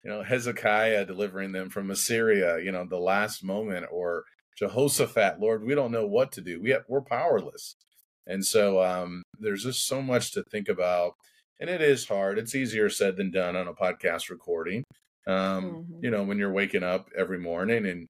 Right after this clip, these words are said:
Speaker 1: you can't feel certain parts of your body, um, that's scary and that's, that's
Speaker 2: Mm-hmm.
Speaker 1: challenging. And, um, and everyone's suffering is certainly unique,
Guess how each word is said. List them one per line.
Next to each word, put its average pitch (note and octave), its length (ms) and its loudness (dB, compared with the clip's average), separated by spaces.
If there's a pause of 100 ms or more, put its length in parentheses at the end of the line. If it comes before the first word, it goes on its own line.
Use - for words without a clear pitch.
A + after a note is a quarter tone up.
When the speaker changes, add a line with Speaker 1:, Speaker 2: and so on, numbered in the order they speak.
Speaker 1:
you F#2+ 120 -20
can't F#2+ 240 -6
feel G2 160 -2
certain D#2+ 280 -4
parts F#2 300 0
of F2 80 -8
your F2 120 -4
body, G2+ 420 0 (600)
um, F2+ 500 -4 (140)
that's G2+ 180 -6
scary A#2 520 2 (360)
and F#2 280 -6
that's, F#2+ 220 0
that's F#2+ 240 -4
Speaker 2:
Mm-hmm. - 100 -6
Speaker 1:
challenging. G2 600 -4 (160)
And, F2 440 -6 (540)
um, E2+ 540 -6 (320)
and F#2+ 140 -2
everyone's G#2+ 440 0
suffering G#2 380 2
is F#2 160 -2
certainly G2 340 -2
unique, F#2+ 600 -4